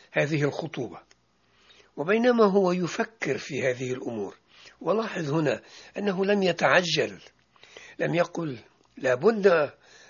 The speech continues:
أن أنهي علاقتي بها، إنها رديئة"، لا، بينما هو متفكر في هذه الأمور. يجب أن نتأنى،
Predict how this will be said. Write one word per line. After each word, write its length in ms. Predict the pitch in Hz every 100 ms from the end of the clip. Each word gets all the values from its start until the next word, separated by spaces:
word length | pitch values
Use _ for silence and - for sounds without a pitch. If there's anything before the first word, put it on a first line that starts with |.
| - _ _ _ 151
أن 400 | 190 156 123 107 _ _ _ _ _ _ -
أنهي 360 | 269 208 175 147
علاقتي 640 | 175 180 170 175 156 151
بها، 460 | 160 156 160 120 - _ _ _ -
إنها 400 | 151 170 156 170
رديئة"، 580 | 165 147 185 139 139 - _ -
لا، 560 | 160 196 175 117 - _ _ _ _ _ _ _ _ _
بينما 400 | 147 156 185 180
هو 320 | 165 185 190 175
متفكر 960 | 185 185 170 - 175 - - - 233 208 190 175 147 120 - - - -
في 200 | 160 143
هذه 260 | 151 160
الأمور. 420 | 147 139 170 151 - - - -
يجب 320 | - 220 202
أن 240 | 185 180 175
نتأنى، 580 | 170 - 180 165 131